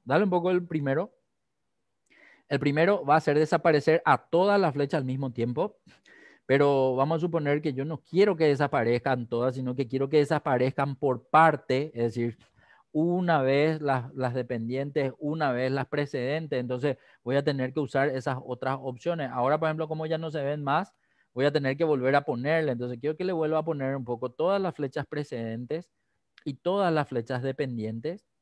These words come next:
hasta que ya no sigan las flechas. Bien, hasta ahí. Y ahora quiero que entre en el botón de quitar flecha, pero le dé el segundo, no el primero. El primero ya no vamos a ver. En el segundo, ¿qué ocurrió? Se mantienen las flechas, solamente quitó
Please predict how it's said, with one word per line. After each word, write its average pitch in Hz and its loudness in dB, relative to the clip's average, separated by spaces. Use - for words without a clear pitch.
hasta 117 -8
que 123 -6
ya 120 -2
no 139 -8
sigan 156 -6
las 123 -6
flechas. 107 -10
Bien, 113 -6
hasta 143 -4
ahí. 135 -2
Y 131 -4
ahora 156 2
quiero 175 -2
que 170 -4
entre 175 -4
en 196 -6
el 196 -4
botón 160 -6
de 165 -6
quitar 156 -4
flecha, 139 -6
pero 156 0
le 151 0
dé 156 2
el 180 2
segundo, 175 -4
no 131 -6
el 190 -4
primero. 107 -4
El 110 -14
primero 135 -6
ya 120 -8
no 131 -6
vamos 143 -4
a 165 0
ver. 196 0
En 135 -4
el 143 0
segundo, 170 0
¿qué - -4
ocurrió? 123 -2
Se - -4
mantienen 143 2
las 196 2
flechas, 190 -2
solamente 180 -2
quitó 165 -4